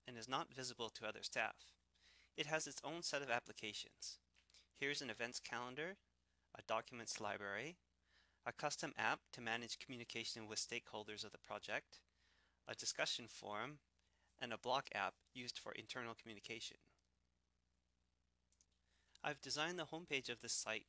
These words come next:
as a dashboard, and I'm using both the left column and the right column. At a glance, team members can keep up to date on what's going on with the project.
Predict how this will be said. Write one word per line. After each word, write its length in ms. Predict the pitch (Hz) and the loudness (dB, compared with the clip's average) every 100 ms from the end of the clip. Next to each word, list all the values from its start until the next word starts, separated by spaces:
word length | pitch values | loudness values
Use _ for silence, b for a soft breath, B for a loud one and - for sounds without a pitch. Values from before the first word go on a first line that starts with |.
| - | -6
as 120 | 127 | -6
a 60 | 113 | 4
dashboard, 680 | 123 131 - 104 85 - - b b b - | 6 6 2 -8 -12 -16 -20 b b b -4
and 120 | 120 | -2
I'm 100 | 117 | -2
using 360 | 120 143 139 117 | -2 0 0 2
both 180 | 120 - | -2 -2
the 120 | 110 | 2
left 240 | 123 - | 4 2
column 440 | - 117 110 110 113 _ - B - | -2 -2 -2 -4 -10 _ -20 B -4
and 200 | 131 131 | -2 2
the 60 | |
right 200 | 104 104 | 2 0
column. 320 | - 92 - - _ _ _ _ b b b | -2 -10 -10 -16 _ _ _ _ b b b
At 100 | 120 | -2
a 40 | |
glance, 640 | 120 147 151 113 139 - - b _ | 0 4 4 4 2 -2 -2 b _
team 200 | - 160 | -4 0
members 340 | 127 113 110 - | 0 0 -2 -4
can 140 | 110 | -6
keep 200 | - 135 - | -6 -6 0
up 160 | 143 - | 0 0
to 100 | - | 0
date 220 | 107 113 | 0 0
on 120 | 120 110 | -4 -2
what's 200 | 131 - | -2 -2
going 280 | 127 120 | -4 -4
on 220 | 101 104 98 | -4 -4 -6
with 140 | - | -12
the 80 | - | -4
project. 560 | 127 120 92 - - | 0 0 0 -12 -18